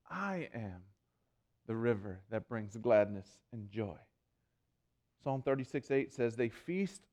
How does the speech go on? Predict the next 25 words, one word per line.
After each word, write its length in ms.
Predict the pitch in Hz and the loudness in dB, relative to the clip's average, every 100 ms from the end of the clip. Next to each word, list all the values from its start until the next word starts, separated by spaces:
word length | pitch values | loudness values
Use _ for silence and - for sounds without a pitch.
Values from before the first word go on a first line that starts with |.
| - | -4
on 100 | 135 | 2
the 100 | 123 | 2
abundance 580 | 104 151 180 185 180 156 | 2 2 4 2 2 0
of 120 | 135 | 2
your 140 | 127 | 2
house, 500 | 120 156 160 170 - _ _ _ | 6 8 8 8 0 _ _ _
and 140 | 131 131 | 0 2
you 100 | 131 | 2
give 340 | 117 170 156 | 8 8 10
them 220 | 160 147 | 2 2
drink 640 | 127 143 190 233 226 - _ _ _ _ _ _ _ | 2 6 8 6 4 -14 _ _ _ _ _ _ _
from 160 | 147 139 | -2 0
the 80 | 127 | 6
river 380 | 143 147 151 | 6 8 8
of 140 | 139 127 | 8 8
your 460 | 131 131 127 123 - - | 6 8 6 2 -10 -8
delights." 680 | 113 104 - _ - - - _ _ _ _ _ _ _ _ _ _ _ _ _ _ _ _ - | -4 -4 -6 _ -20 -20 -20 _ _ _ _ _ _ _ _ _ _ _ _ _ _ _ _ -4
This 180 | 147 - | -4 0
image 360 | 170 170 147 135 | 2 2 2 -2
in 100 | 123 | -4
Scripture 460 | - 151 - 139 | -4 -4 0 2
is 160 | 127 117 | 2 2
used 280 | 131 135 - | 2 2 0
to 60 | |
represent 580 | 120 120 123 120 117 113 | 0 0 -2 -8 -8 -8